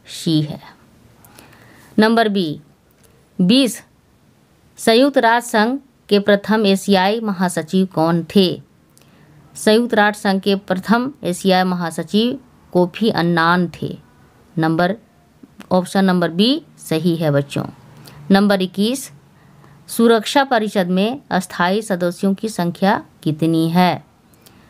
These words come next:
सुरक्षा परिषद में अस्थायी सदस्यों की संख्या बच्चों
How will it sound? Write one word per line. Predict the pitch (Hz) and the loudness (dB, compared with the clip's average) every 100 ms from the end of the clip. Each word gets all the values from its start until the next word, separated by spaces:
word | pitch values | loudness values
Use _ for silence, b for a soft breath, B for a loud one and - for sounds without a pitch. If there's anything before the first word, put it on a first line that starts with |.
| b b b | b b b
सुरक्षा | - 220 233 226 - 285 | -4 2 2 2 0 0
परिषद | 277 233 214 208 190 | 0 -2 -2 -2 0
में | 196 208 277 - - | 2 0 -4 -10 -6
अस्थायी | 185 - 190 180 214 | -6 -2 -2 0 -2
सदस्यों | 214 180 175 175 175 175 | -4 -2 -2 -2 -4 -4
की | 170 | -6
संख्या | 170 170 170 190 | -4 -4 -2 0
बच्चों | 175 170 - 220 | 0 0 2 2